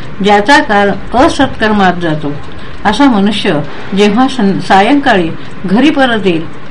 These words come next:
तेव्हा त्यानंतर रात्री सुखाने झोप घेऊ शकेल काय? आपल्या शत्रूचे पारिपत्य करून आणि लक्ष्मीला हस्तगत करून घेऊन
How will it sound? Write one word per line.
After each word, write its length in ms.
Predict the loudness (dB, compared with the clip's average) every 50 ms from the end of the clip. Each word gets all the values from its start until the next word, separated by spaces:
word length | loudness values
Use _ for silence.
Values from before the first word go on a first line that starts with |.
| -6 0
तेव्हा 220 | 2 4 4 4 2
त्यानंतर 680 | 2 2 2 4 4 4 4 2 2 0 0 0 2
रात्री 400 | 2 2 2 2 0 -2 -4 -2
सुखाने 440 | -2 -4 -2 0 0 2 2 0 0
झोप 240 | 0 0 0 0 0
घेऊ 280 | 0 0 0 0 0
शकेल 340 | 0 -2 -4 -4 -2 -4 -2
काय? 240 | -2 -2 -4 -4 -4 -6 -8 -10 -10 -10 -10 -10 -10 -10 -10 -10 -10 -10 -10 -10 -10 -10 -10 -10 -10 -8 -2
आपल्या 360 | -2 0 0 0 2 2 2 2
शत्रूचे 560 | 2 0 -2 0 0 0 0 0 0 -2 -2
पारिपत्य 640 | 0 2 4 4 4 2 2 0 -2 -4 -4 -6 -4
करून 320 | -2 -2 0 0 2 0 0 -2 -2 -8 -10 -10 -10 -10 -4 -2
आणि 260 | 0 0 2 2 2
लक्ष्मीला 420 | 0 0 0 2 2 2 4 4
हस्तगत 500 | 4 2 2 0 -2 -2 -2 -2 0 -2 -2 -2
करून 220 | -2 -2 0 0 0
घेऊन 280 | 2 2 2 0 0